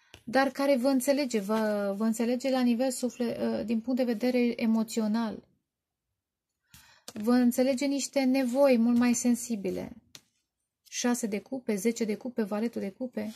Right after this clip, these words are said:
Deci acesta este un personaj autoritar, dar nu încearcă să vă, să-și impună stilul, ci vă susține, vă încurajează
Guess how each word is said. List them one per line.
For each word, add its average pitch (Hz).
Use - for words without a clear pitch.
Deci -
acesta 285
este 262
un 240
personaj 240
autoritar, 220
dar 220
nu 247
încearcă 262
să 254
vă, 247
să-și 247
impună 254
stilul, 240
ci -
vă 269
susține, 311
vă 190
încurajează 269